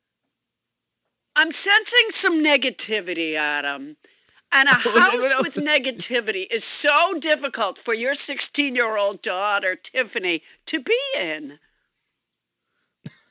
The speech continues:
Speaker 2: <laughs> I, I don't have a sixteen-year-old daughter named Tiffany.
Speaker 1: Oh, no. Did she leave home?
Speaker 2: No, no, I, I, I simply don't
Speaker 1: <laughs> It's,
Speaker 2: have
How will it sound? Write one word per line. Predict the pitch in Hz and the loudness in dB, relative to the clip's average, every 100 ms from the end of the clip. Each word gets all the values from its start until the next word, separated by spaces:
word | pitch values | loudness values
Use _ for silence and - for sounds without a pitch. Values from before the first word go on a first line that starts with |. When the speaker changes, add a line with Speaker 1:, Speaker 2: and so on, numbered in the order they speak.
| - | -18
Speaker 2:
<laughs> | - | -6
I, | - - 285 - | -6 -6 -10 -12
I | - | -2
don't | 302 277 - | -2 -2 0
have | 330 349 | 0 0
a | 302 | -2
sixteen-year-old | 208 185 190 165 165 156 135 | -4 -2 -2 2 2 2 2
daughter | 147 135 120 | 2 2 0
named | 127 - | 0 0
Tiffany. | 160 113 110 95 - - 320 - 302 302 311 - 330 311 - - - 208 - 302 - | 0 0 0 -2 -4 -6 -12 -10 -14 -14 -14 -12 -10 -12 -12 -14 -14 -16 -14 -10 -4
Speaker 1:
Oh, | 180 170 | -4 -4
no. | 170 180 156 147 143 139 143 | -4 -4 -4 -6 -8 -12 -8
Did | 233 226 | -4 -2
she | - 269 | 0 2
leave | 254 277 254 | 2 2 0
home? | 269 269 285 330 349 _ _ - _ _ _ _ _ _ _ _ | -2 -2 -2 -2 -6 _ _ -20 _ _ _ _ _ _ _ _
Speaker 2:
No, | 285 311 | 2 2
no, | 269 294 247 | 2 2 2
I, | 190 220 | 2 2
I, | 208 233 226 | 0 2 0
I | 208 | 0
simply | 233 233 226 | 0 0 0
don't | 202 196 | 0 0
Speaker 1:
<laughs> | 165 | 0
It's, | |
Speaker 2:
have | - 208 180 | 0 0 -2